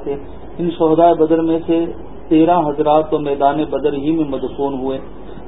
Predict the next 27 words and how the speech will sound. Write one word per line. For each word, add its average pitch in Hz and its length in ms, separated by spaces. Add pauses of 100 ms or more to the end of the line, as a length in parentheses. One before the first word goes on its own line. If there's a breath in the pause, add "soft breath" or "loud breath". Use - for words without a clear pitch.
مگر 156 300
حضرت 160 320
عبیدہ 151 600
بن 156 140
حارث 160 720
رضی 147 220
اللہ 151 460
تعالی 143 500
عنہ 147 360
نے 143 180
چونکہ 143 340
بدر 139 360
سے 143 100
واپسی 131 420
پر 156 160 (440 loud breath)
منزل 156 480 (100)
صفرا 143 420
میں 147 260 (540)
وفات 147 480
پائی، 151 180
اس 151 220
لیے 156 120
ان 147 140
کی 147 120
قبر 143 200 (120)
شریف 147 240
منزل 139 380